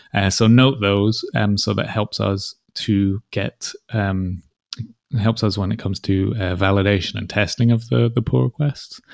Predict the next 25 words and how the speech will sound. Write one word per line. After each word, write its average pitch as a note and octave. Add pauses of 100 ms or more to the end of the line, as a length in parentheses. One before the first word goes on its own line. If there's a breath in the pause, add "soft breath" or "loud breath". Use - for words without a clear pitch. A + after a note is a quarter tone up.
(580 loud breath)
Also, B2+ (840)
um, G#2+
what A#2
we A#2+
look A#2+
for G#2+
is G2+
meaningful C3
commits - (100)
is A2+
also A2+
very A2+
helpful, B2+
especially, A2
um, G2 (120)
if G2+
we G#2
need G2+
to F#2+ (100)
debug G2+
something G2
or F2+
look F#2+
into F#2+
the, F2